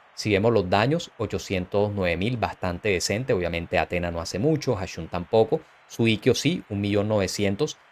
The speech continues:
Y en el momento de Youma ahí moverse y todo, no, no lo vi ahí como muy contundente, pero también por la alineación, creo que aquí no es la ideal.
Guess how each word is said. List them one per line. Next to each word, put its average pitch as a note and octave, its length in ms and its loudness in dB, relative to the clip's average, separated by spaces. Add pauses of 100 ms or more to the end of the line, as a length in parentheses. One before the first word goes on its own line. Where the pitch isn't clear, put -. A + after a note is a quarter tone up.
Y C3+ 60 4
en C3+ 60 6
el C3+ 40 6
momento C3+ 400 6
de C3 220 6
Youma A#2+ 340 8
ahí B2 220 4
moverse A2+ 540 6
y - 20 -4
todo, A2 320 6
no, G2 340 0
no G#2+ 220 2
lo A#2 100 6
vi A2+ 200 4
ahí G#2+ 180 4
como G2+ 220 0
muy F2+ 140 -2
contundente, F#2+ 680 -2
pero F#2 180 2
también E2 320 -4
por G#2+ 180 0
la F#2 100 4
alineación, F2 520 -4
creo F#2+ 180 0
que G2 100 0
aquí F#2 240 -4
no F#2+ 100 0
es F#2 80 -2
la G2 100 2
ideal. F2 380 0